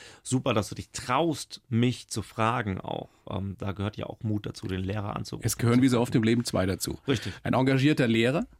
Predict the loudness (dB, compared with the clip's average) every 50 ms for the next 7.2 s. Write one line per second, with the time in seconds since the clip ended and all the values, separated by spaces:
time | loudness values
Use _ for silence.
0 | _ _ _ 0 0 2 2 2 2 2 2 2 2 0 2 2 2 4 4 4
1 | 4 2 2 2 4 4 2 4 4 4 6 6 6 6 6 4 4 2 2 0
2 | 0 0 0 0 0 -2 -2 -6 -12 -20 _ _ _ -2 0 2 4 4 6 6
3 | 6 6 6 6 6 4 4 4 4 2 2 0 0 0 0 0 0 -2 -4 -6
4 | -4 -2 -2 -2 -2 -4 -2 0 2 2 2 2 2 4 4 6 6 6 6 4
5 | 4 4 4 6 6 6 6 6 6 6 4 4 4 6 4 4 4 2 2 0
6 | -4 -10 -12 -14 -14 -8 -2 -2 0 0 -2 -4 -12 -20 -14 -8 -2 0 0 2
7 | 4 2 2